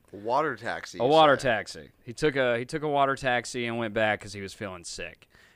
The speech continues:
Speaker 2: And then they said he took a train to the hotel. He died three days later, and his body was, like,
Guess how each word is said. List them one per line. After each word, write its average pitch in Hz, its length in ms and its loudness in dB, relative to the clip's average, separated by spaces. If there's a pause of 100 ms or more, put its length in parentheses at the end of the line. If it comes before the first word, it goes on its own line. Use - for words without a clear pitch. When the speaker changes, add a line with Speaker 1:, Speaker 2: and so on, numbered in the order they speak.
Speaker 2:
And 113 160 -6
then 165 140 0
they 160 140 -2
said 131 200 0
he 123 80 0
took 123 160 -4
a 113 60 -2
train 139 360 -2
to 151 40 0
the 143 120 -2
hotel. 131 840 2 (600)
He 156 120 -6
died 123 840 2 (120)
three 175 280 0
days 160 320 0
later, 104 640 -2 (220)
and 120 120 -6
his 127 180 -4
body 143 400 2
was, 131 320 -2
like, 110 380 -2